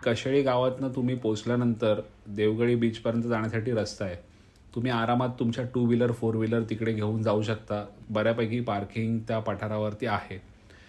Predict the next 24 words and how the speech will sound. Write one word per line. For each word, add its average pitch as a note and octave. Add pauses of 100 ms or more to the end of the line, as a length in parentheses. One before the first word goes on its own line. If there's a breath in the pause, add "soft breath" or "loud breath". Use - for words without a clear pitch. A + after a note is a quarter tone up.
(240 loud breath)
इकडे C#3
पार्क B2+ (100)
करायची C3+
गाडी A#2+
आणि A#2+ (140)
सरळ B2+
खाली A#2
जाणाऱ्या A#2+
पायऱ्या A2
आहेत. A2
तिथून C3+
उतरत C3+
उतरत C3
तुम्हाला B2
खाली A#2+
तो B2+
टेबल A#2
पॉइंट A#2+
दिसतो A2
आणि A2
त्या B2 (140)
टेबल A2+
पॉइंटवरती C#3
जाऊन A#2+